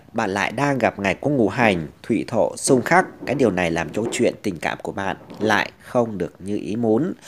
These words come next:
Mối quan hệ giữa bạn với người ấy khó tránh khỏi được sự bất hòa, sự căng thẳng chưa bao giờ trùm lấy tất cả, khiến cho đôi bên cảm thấy ngột ngạt.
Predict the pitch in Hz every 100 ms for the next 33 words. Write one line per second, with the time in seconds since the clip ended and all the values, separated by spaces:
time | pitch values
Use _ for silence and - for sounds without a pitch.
0 | - - - 127 143 165 151 87 98 92
1 | 120 76 85 90 127 147 120 - 90 113
2 | 226 - - - 135 139 151 - - 110
3 | 110 - - 117 87 - - - - -
4 | - 120 113 90 - - - - - -
5 | - - - 113 - 143 135 107 64 -
6 | _ - 165 143 135 113 92 - 107 90
7 | 82 104 - 170 - 87 - - 127 147
8 | 135 123 120 120 - - 120 135 139 -
9 | 90 95 92